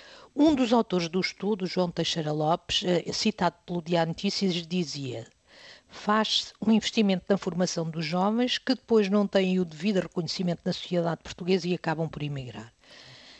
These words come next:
E acrescenta, eh, afirmando que, do ponto de vista individual,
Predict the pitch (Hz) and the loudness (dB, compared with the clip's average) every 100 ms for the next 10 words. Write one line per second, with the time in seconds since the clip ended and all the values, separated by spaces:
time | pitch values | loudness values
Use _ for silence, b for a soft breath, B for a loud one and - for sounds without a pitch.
0 | B 208 196 220 214 - - 190 196 233 | B 2 6 6 6 4 2 4 4 4
1 | 294 294 - - 208 185 170 165 170 - | 6 4 4 0 2 4 4 2 0 2
2 | 196 175 180 180 180 185 208 202 - 185 | 2 4 2 2 2 0 -2 -4 0 0
3 | 175 196 - 214 220 - 165 165 151 - | 2 0 2 2 2 0 -6 -4 -4 -6
4 | 151 - - 202 160 147 170 156 151 143 | -10 -6 0 2 0 -2 -4 -4 -4 -4
5 | 180 | -6